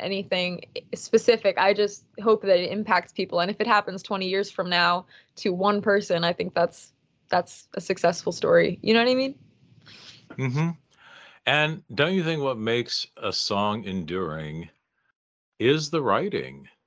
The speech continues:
Speaker 2: You know, and it doesn't matter what
Speaker 1: Yeah.
Speaker 2: genre it is or what the current musical trend is. If there's something at the heart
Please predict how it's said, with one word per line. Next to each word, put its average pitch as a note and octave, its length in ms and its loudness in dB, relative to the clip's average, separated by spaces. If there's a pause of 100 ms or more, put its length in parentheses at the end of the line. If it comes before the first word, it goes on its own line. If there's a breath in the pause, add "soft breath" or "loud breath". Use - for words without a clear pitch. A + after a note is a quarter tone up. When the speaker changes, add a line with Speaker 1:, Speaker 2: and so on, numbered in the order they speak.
Speaker 2:
You G2+ 100 -4
know, A2 80 -2
and A#2 120 -4
it A#2 80 -4
doesn't C#3+ 260 0
matter A#2 240 2
what G#2 200 -2
Speaker 1:
Yeah. F2 280 -6
Speaker 2:
genre F#2+ 260 -2
it F2+ 240 -6
is F#2+ 360 0
or F#2 180 -6
what F2 160 -6
the F2 100 -6
current F#2 480 -8
musical F2+ 520 -8
trend C3 520 -6
is. D#2 540 -4 (440 soft breath)
If F#2+ 100 -10
there's G#2 200 0
something B2+ 320 -2
at G#2+ 100 0
the F2 120 4
heart G2+ 520 -2